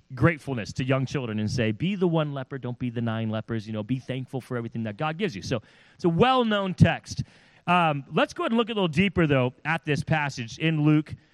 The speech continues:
Uh, we're gonna be, again, picking up verse eleven. Let's go ahead and see what's going on. These ten lepers are here, and he says, "Go show yourselves unto the priest." All right, so do the lepers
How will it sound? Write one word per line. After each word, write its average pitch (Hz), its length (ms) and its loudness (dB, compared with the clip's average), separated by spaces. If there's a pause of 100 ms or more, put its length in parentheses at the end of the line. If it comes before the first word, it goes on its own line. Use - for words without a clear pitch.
(200)
Uh, 147 280 2
we're 175 80 0
gonna 185 120 2
be, 160 220 4
again, 160 380 -2
picking 156 340 2
up 156 160 0 (120)
verse 147 380 2
eleven. 156 400 2
Let's 147 240 -2
go - 160 0
ahead 151 120 4
and 143 80 -4
see 151 200 0
what's 151 180 0
going 165 280 2
on. 135 300 2 (600)
These 139 280 -2
ten 208 180 0
lepers 185 340 0
are 175 60 0
here, 165 400 2 (400)
and 165 100 -4
he 175 60 0
says, 160 260 -2
"Go 160 160 0
show 202 300 -2
yourselves 185 560 0
unto 160 140 -2
the 147 80 -4
priest." 113 300 -4
All 165 80 0
right, 120 160 -2
so 147 380 0 (540)
do 285 320 6
the 233 140 4
lepers 135 680 -2